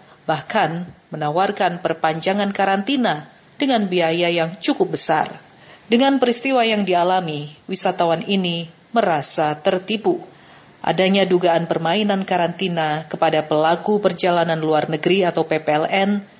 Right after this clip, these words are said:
juga sampai ke Presiden Joko Widodo. Dalam keterangannya,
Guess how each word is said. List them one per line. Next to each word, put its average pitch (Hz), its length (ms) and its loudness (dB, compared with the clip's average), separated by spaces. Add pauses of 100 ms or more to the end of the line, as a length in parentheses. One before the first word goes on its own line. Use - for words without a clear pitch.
(120)
juga 254 340 2
sampai 214 640 0
ke - 160 -4
Presiden 165 720 -2
Joko 208 400 0
Widodo. 151 560 -2 (640)
Dalam 208 480 2
keterangannya, 202 880 -2